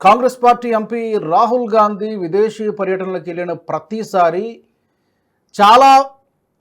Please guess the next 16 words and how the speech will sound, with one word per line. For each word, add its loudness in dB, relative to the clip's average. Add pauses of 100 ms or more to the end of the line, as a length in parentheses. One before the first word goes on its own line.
(300)
వివాదాస్పద 4
వ్యాఖ్యలు 2
చేయడం -4 (200)
సహజంగా -4
మనం -6
చూస్తుంటాం. -12
తాజాగా -2
జరిగినటువంటి -8
అమెరికా 0
పర్యటనలో -2
కూడా -4 (880)
చాలా -2
కామెంట్స్ -4
చేశారు. -6
అందులో 0
ప్రధానంగా -2